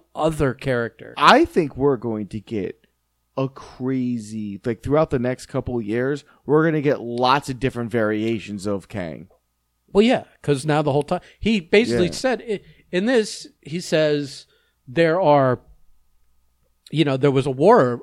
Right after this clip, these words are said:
Speaker 1: between us amongst the many, and he whittled it down and, and eliminated all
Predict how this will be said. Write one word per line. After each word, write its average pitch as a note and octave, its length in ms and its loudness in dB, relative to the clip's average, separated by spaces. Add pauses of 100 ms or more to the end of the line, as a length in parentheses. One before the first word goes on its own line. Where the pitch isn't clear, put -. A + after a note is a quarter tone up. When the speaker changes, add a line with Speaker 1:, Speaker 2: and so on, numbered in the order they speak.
(120)
Speaker 1:
between F3 400 0
us - 360 -14 (360)
amongst E3+ 460 -2
the E3 60 -2
many, D3 600 -4 (360)
and C3+ 120 -2
he D3+ 120 -2 (200)
whittled D3 380 2
it C#3 100 0
down B2+ 260 -2
and, B2 220 -8
and C3+ 180 -6
eliminated B2+ 380 -4
all A2+ 120 -6